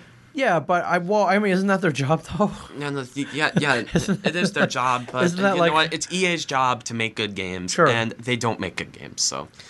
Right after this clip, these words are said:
Speaker 2: The only reason we get those games is because they're, um, is because that's all there is.
Speaker 1: Right.
Speaker 2: I swear to God, if, if two K were still making N F L and N H L games, I'd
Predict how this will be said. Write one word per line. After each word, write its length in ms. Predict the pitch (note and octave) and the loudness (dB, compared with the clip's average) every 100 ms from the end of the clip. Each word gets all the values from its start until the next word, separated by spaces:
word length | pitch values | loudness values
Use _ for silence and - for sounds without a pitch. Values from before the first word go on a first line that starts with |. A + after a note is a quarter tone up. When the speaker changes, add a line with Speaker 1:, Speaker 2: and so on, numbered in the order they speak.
| - - | -20 -6
Speaker 2:
The 120 | C3+ D#3+ | 2 4
only 220 | F#3+ F#3 | 2 0
reason 280 | E3+ E3 D3+ | -2 -2 -2
we 120 | C#3 | 0
get 200 | C#3 C3+ | -2 0
those 220 | B2+ A2 | 0 0
games 480 | A#2+ A2+ G2 F2+ - - - | 0 0 -2 -6 -10 -14 -8
is 160 | C3 A#2 | -4 -2
because 880 | C3 C3 - C#3 B2 G#2 F#2+ - - _ - _ _ - | -2 0 2 4 2 -2 -4 -6 -8 _ -20 _ _ -20
they're, 400 | A2+ B2 A#2 A2+ | -4 0 4 4
um, 480 | A2 G#2 G#2 G2 F#2 - A#2 | 4 4 0 -4 -8 -12 -12
is 80 | |
because 300 | A#2+ C#3+ A#2+ | -4 -2 0
that's 280 | - G2+ - - B2+ | 0 0 -2 -4 -4
all 140 | A#2 | -2
there 200 | G2+ F#2+ | -2 -2
is. 340 | D#2+ E2+ - - | -2 -4 -4 2
Speaker 1:
Right. 320 | D#3+ A#2 G#2+ - B2+ | 2 2 -4 -10 -4
Speaker 2:
I 40 | |
swear 140 | D3 C3+ | 0 2
to 60 | |
God, 80 | G#2+ | 2
if, 260 | A#2+ - - E2+ - - | -4 -6 -18 -20 -20 -10
if 160 | A2+ A#2+ | -8 -4
two 220 | D#3 D3+ | -2 -2
K 420 | D3+ C#3 C3 C3 | 0 0 2 0
were 340 | A#2+ A2 A2 G#2 F2+ - | -2 -2 -2 -4 -8 -8
still 280 | - A#2+ | 0 2
making 640 | A#2+ A2+ G#2+ A2+ A2 G#2+ G2+ - - - _ _ | 2 0 -2 -4 -4 -4 -8 -12 -20 -20 _ _
N 100 | A#2+ | -2
F 180 | A#2 A#2 | 0 0
L 240 | A2 A2 A2 | 2 2 0
and 100 | G#2 | -2
N 140 | G#2 | -4
H 200 | G2+ G2 | -4 -2
L 140 | G2+ G2 | 0 0
games, 400 | F#2+ F#2+ F#2 F2+ | -2 -4 -4 -2
I'd 240 | F2+ F2+ | 0 -2